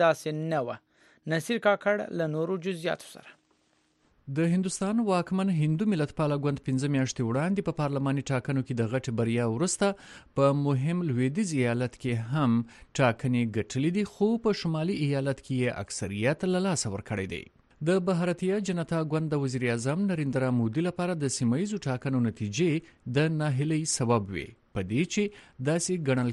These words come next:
Speaker 2: کېدل چې بی جے پی به په دواړو ایالتونو کې په لوی اکثریت سره بریالی سي او تمه کېده چې په واک به یې منګولې ټینګې سي. سیاسي څېړونکي وایي د ملت پالنې هغه شعارونه چې بی جے پی ورباندې ملي ټاکنې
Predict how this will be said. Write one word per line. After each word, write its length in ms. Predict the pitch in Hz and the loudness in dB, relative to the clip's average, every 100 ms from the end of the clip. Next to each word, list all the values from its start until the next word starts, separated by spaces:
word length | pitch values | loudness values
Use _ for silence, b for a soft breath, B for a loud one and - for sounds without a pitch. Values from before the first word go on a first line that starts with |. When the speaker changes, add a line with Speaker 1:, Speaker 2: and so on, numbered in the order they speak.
| - | 0
Speaker 2:
کېدل 300 | 110 135 208 202 | 0 0 -2 -2
چې 80 | 123 107 113 | -2 -2 -2
بی 140 | 113 107 | -2 0
جے 120 | 107 101 - | -2 -2 -2
پی 80 | 165 190 | -2 0
به 180 | 185 196 196 | 2 0 0
په 60 | 165 147 | -2 -2
دواړو 300 | 147 214 233 165 | -2 -2 0 0
ایالتونو 480 | 139 135 127 135 127 | 2 0 -2 -4 -2
کې 160 | 131 117 | -4 -2
په 120 | 104 | 0
لوی 120 | 147 202 180 | 0 0 -2
اکثریت 360 | - 170 170 - | -2 -2 0 0
سره 180 | 165 175 B B B - | 0 -2 B B B -2
بریالی 460 | 143 139 117 117 180 - | 2 4 4 2 0 0
سي 120 | 214 202 B B - 123 | -4 -4 B B 0 2
او 140 | 123 117 - | 2 0 -2
تمه 200 | 196 202 151 | -2 -2 0
کېده 200 | 117 110 - | 0 -2 -2
چې 100 | 107 101 _ | -2 -4 _
په 60 | 123 120 | 2 4
واک 240 | 180 - | 2 2
به 80 | 123 110 | 2 2
یې 200 | 110 123 | 4 4
منګولې 440 | 117 120 123 117 117 - | 4 4 4 4 2 0
ټینګې 280 | 156 104 95 - | 2 2 0 -4
سي. 140 | 87 64 - _ _ _ _ - | -6 -10 -16 _ _ _ _ -8
سیاسي 300 | - 156 156 220 | 0 2 2 -2
څېړونکي 380 | 208 208 202 202 | 0 2 2 2
وایي 180 | 214 214 | 2 2
د 100 | 175 151 | 0 2
ملت 260 | 147 143 - | 0 -2 -2
پالنې 480 | 139 151 214 233 185 | 0 2 2 2 2
هغه 160 | 214 165 | 2 0
شعارونه 480 | - 120 117 127 120 | 2 2 2 2 0
چې 200 | 113 - 110 | 0 -2 -2
بی 120 | 110 113 104 | 0 -2 0
جے 120 | 110 101 - | -2 -4 -2
پی 100 | 165 185 | 0 0
ورباندې 560 | 175 175 175 180 165 | 0 0 0 0 2
ملي 240 | 131 135 165 143 | 2 2 -2 0
ټاکنې 420 | 117 113 220 | 0 0 2